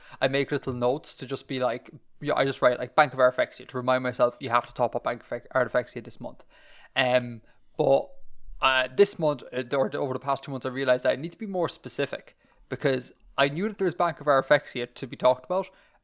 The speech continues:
and then yesterday I went to gather up the, the mail I'd received, and it occurs to me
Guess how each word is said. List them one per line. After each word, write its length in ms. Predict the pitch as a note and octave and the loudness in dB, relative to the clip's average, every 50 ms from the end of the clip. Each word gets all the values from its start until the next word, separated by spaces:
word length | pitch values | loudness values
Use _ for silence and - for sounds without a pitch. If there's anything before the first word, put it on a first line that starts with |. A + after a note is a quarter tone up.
| _ _ | _ _
and 140 | D3 C3+ C#3 | -2 2 4
then 320 | D3 C#3+ C#3+ C#3 C#3 C#3 - | 2 2 2 -2 -10 -12 -12
yesterday 580 | D3 C3 D3 D3+ C#3 - - D3 C#3+ C3+ B2+ B2+ | -4 0 0 0 0 -2 -2 0 4 4 6 6
I 60 | B2+ | 4
went 240 | B2 C3 C3 B2 - | 2 0 -4 -6 -8
to 220 | - C#3 B2 A2+ - | -10 -12 -12 -8 -2
gather 320 | - C3 C3 B2+ B2 C3+ C3 | 2 2 2 2 4 2 2
up 220 | B2+ - - _ | 2 0 -2 _
the, 120 | - B2+ | -6 -6
the 240 | A#2+ A#2+ A2+ - C3+ | -6 -8 -10 -10 -6
mail 320 | B2 B2+ B2+ C3 C3 C3+ C#3+ | -2 -2 0 0 2 0 0
I'd 160 | C#3+ C#3 C#3+ | -2 -4 -6
received, 440 | D3 - - D3 D3 E3 E3+ - _ - - - - _ _ - | -10 -10 -10 -12 -12 -14 -18 -20 _ -20 -20 -20 -20 _ _ 2
and 200 | D3+ D3 C#3+ C#3+ | 2 2 2 2
it 120 | C#3+ - | -2 -2
occurs 340 | - - - A#3+ A#3+ - - | -4 0 2 2 2 2 0
to 80 | - D3+ | -4 -6
me 160 | B2 A#2+ | -6 -6